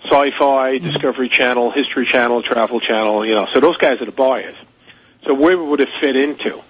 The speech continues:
Speaker 1: So there's a lot of, <clears throat> there's a lot of logistics, just simply trying to de-, deliver the technology, but also business, business, um, uh,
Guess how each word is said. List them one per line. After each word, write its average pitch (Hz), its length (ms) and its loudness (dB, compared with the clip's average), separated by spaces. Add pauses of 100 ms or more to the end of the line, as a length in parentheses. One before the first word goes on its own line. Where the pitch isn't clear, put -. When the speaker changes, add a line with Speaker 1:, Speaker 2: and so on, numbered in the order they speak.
(100)
Speaker 1:
So 139 240 2
there's 170 160 4
a 190 60 2
lot 196 280 2
of, 147 160 0 (300)
<clears throat> - 300 -20 (360)
there's 135 140 0
a 151 60 4
lot 160 180 2
of 131 120 -2 (140)
logistics, 147 640 0 (260)
just 165 160 0 (100)
simply 135 300 -4 (340)
trying 160 240 0
to 127 60 -2
de-, 135 140 -6 (680)
deliver 185 340 2
the 131 100 -2
technology, 123 640 -2
but 113 300 -4
also 135 320 0
business, 131 500 -2 (580)
business, 160 460 2 (280)
um, 107 440 -2 (640)
uh, 107 440 -2